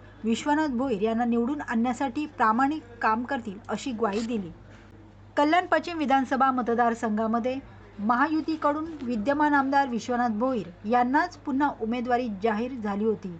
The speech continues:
मात्र त्यानंतरही भाजपाचे शहराध्यक्ष वरुण पाटील यांनी अपक्ष म्हणून आपला उमेदवारी अर्ज दाखल केल्याने खळबळ उडाली होती.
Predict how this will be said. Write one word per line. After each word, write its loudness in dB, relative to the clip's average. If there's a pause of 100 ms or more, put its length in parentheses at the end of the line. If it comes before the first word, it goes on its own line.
(440)
मात्र 2
त्यानंतरही 0
भाजपाचे -2 (100)
शहराध्यक्ष 0
वरुण 0
पाटील -2
यांनी -2 (140)
अपक्ष -2
म्हणून 0
आपला 0
उमेदवारी 0
अर्ज 0
दाखल -2
केल्याने 0 (680)
खळबळ 4
उडाली 2
होती. -2